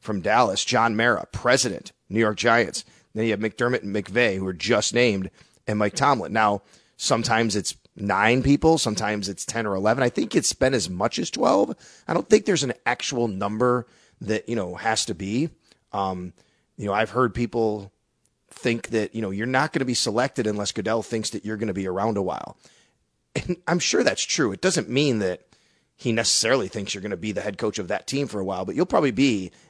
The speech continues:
in some sort of prominent position in the league for a while, which is why guys like McDermott and McVay and Tomlin, you know, get chosen. So it is a very prestigious committee.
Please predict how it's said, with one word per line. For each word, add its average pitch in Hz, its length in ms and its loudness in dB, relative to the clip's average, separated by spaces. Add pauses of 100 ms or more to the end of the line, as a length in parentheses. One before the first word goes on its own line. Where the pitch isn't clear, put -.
(160)
in 147 180 4
some 139 260 6
sort 165 180 2
of - 60 -8
prominent 120 460 -2
position 104 440 -2
in 104 140 -2
the 92 80 -6
league 95 300 -6
for 170 140 0
a 208 40 6
while, 180 420 4 (380)
which 123 160 -2
is 104 140 0
why 117 180 4
guys 107 300 2
like 107 140 -4
McDermott 98 480 -4
and 90 120 -10
McVay 92 400 -6
and 85 100 -10
Tomlin, 95 520 -6 (480)
you 107 100 -6
know, 90 300 -8 (380)
get - 140 0
chosen. 123 440 4
So 104 220 0
it 156 140 6
is 220 120 6
a 233 80 6
very 143 420 2
prestigious 127 500 -4
committee. 104 460 -4